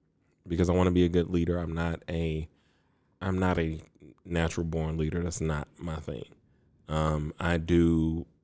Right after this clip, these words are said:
what I'm supposed to do. And I mean, that could be natural born in the sense that, like, you just lead by doing and by example, but that's just not what I've seen from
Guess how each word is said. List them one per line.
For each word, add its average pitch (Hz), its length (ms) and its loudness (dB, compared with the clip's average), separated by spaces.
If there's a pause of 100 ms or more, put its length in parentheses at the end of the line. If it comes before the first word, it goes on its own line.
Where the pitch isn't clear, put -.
(180)
what 87 360 2
I'm 85 140 0
supposed 80 320 -6
to - 40 -6
do. 82 160 2
And 90 100 2
I 104 40 0
mean, 107 180 0
that 110 180 0
could 120 220 4
be 113 80 2
natural 101 300 2
born 90 240 0
in 82 120 0
the 85 60 -2
sense 85 220 0
that, 80 280 0
like, 80 300 -4
you 85 220 0
just 80 340 -4
lead 80 480 -4
by 73 200 -4
doing 76 540 -2
and 73 120 -4
by 76 160 -4
example, 85 600 -2 (600)
but 92 260 2
that's 92 260 2
just 92 280 -2
not 82 360 0 (500)
what 90 260 2
I've 78 220 -2
seen 85 480 -2
from 78 540 -8